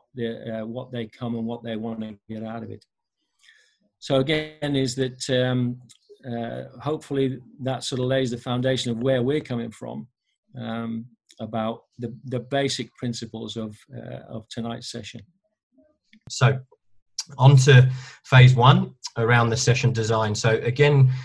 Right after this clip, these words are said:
Speaker 2: we want us to be thinking around that it, that it isn't just the X's and O's that we need to consider. It's maybe how the players might react to those X's and O's. So the first consideration around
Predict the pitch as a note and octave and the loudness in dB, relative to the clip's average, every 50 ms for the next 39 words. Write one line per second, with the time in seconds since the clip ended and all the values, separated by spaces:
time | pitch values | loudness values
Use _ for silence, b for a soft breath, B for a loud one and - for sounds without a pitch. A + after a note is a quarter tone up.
0 | B B - A#2 A#2 C3+ D3 D#3 D3 C3 B2+ B2+ - - - - - - - - | B B -2 2 6 6 6 8 8 8 6 6 2 -6 -10 -16 -16 -8 -2 4
1 | C#3+ B2+ B2+ B2+ - C3+ B2 B2 B2+ B2+ A2+ A2 A2+ A2 A2 A2 A2 A2+ G#2+ A2 | 6 8 8 8 10 10 10 10 10 8 6 4 2 2 0 0 0 0 -2 -2
2 | - - A2 A2 A2+ A2 B2+ C3 B2+ C3 C3 B2 A2 - - A#2 A#2 A#2 - - | -2 0 0 0 2 4 6 8 10 10 10 8 4 -2 -2 0 0 0 -2 -2
3 | - - A2+ - G#2+ G#2+ G#2+ G#2+ G#2+ G#2+ G#2 - - - A2 G#2+ G#2+ G#2 G2+ - | -4 -4 -2 -2 0 0 0 0 0 0 -2 -4 -8 -6 -6 -4 -4 -4 -6 -6
4 | - - - - G#2+ G#2 - - A#2 A2 A2 G#2 G2+ - - - - - - _ | -8 -10 -8 -8 -8 -8 -8 -6 -6 -4 -2 -2 -4 -4 -8 -8 -10 -12 -12 _
5 | _ _ _ _ _ _ _ _ - A2+ A2+ A#2 A2+ A2 G#2+ - - A#2+ A2+ A#2 | _ _ _ _ _ _ _ _ -4 -2 -2 -2 -2 -4 -10 -8 -4 -2 0 0
6 | A2 A2 A2 - - - A2+ A2 G#2+ G#2+ G#2 - A2+ G#2+ G#2 - A2 G#2+ A2 A2 | 0 -2 -4 -10 -8 -4 -2 0 0 0 0 0 -2 -4 -2 -2 -2 -2 -2 -2
7 | - - - B2 A2 G#2+ G#2 G#2 G#2 A2 - - - - - G#2 G#2 G#2 G2+ G2 | -4 -8 -14 -10 -8 -8 -8 -6 -8 -8 -12 -12 -16 -20 -18 -14 -14 -14 -14 -16
8 | - - _ B B B B B B B - - B2+ B2+ B2 B2 B2+ B B B | -18 -20 _ B B B B B B B 2 6 6 8 8 6 4 B B B
9 | B - B2+ B2+ - D3+ D#3 E3 E3+ D#3+ C3 - - - _ _ _ _ - - | B -4 -4 0 2 4 4 6 6 4 2 0 -4 -12 _ _ _ _ 0 4
10 | C3+ B2+ C3 C3+ C#3 B2+ B2+ B2+ B2+ B2+ B2+ - B2+ A#2+ A#2+ A#2+ B2 B2 A#2+ A#2+ | 6 6 8 8 8 8 10 12 10 10 10 8 8 6 8 8 6 6 6 6
11 | A#2 G#2+ G2 - | 4 0 -4 -8